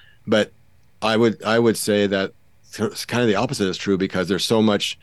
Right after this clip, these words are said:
there's a lot of pressure and a lot of actually reward these days to be, say that you're one of these things. And, you know, especially for a young person, they're all, a lot of them have always been,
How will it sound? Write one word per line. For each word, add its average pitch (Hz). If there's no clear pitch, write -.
there's 104
a 104
lot 117
of 110
pressure 113
and 107
a 104
lot 110
of 98
actually 104
reward 98
these 95
days 92
to 101
be, 90
say 110
that 95
you're 90
one 92
of 87
these 85
things. 98
And, 85
you 107
know, 98
especially 127
for 104
a -
young 113
person, 92
they're 95
all, 101
a 95
lot 98
of 113
them 107
have 95
always 104
been, 90